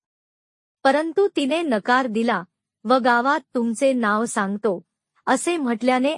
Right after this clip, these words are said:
आरोपितांनी संगनमत करून सोनू लवलेश कोडापे हीस विळ्याने मानेवर व पाठीवर विळ्याने वार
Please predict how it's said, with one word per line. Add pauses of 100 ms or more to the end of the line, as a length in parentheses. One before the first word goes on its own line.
आरोपितांनी
संगनमत
करून (360)
सोनू
लवलेश
कोडापे
हीस
विळ्याने
मानेवर (380)
व
पाठीवर
विळ्याने
वार